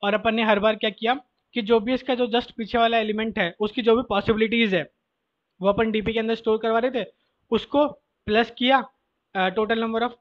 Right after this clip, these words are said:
कितने एलिमेंट से वो मल्टीप्लाई हो सक-, कितने फ्रेंड से वो मल्टीप्लाई हो सकता था, तो आई माइनस वन, ठीक है, into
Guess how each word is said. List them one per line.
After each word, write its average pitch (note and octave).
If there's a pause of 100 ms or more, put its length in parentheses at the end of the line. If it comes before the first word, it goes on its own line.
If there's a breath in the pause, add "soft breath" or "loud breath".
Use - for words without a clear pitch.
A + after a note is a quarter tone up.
कितने A#3+
एलिमेंट G#3
से A#3+
वो A#3
मल्टीप्लाई G#3+
हो G#3
सक-, G3 (160)
कितने B3
फ्रेंड G3+
से G#3+
वो A3
मल्टीप्लाई G3+
हो F#3+
सकता G3+
था, F#3+ (360)
तो A3+
आई G3
माइनस G#3
वन, G#3+ (840)
ठीक A3+
है, A#3 (340)
into A3+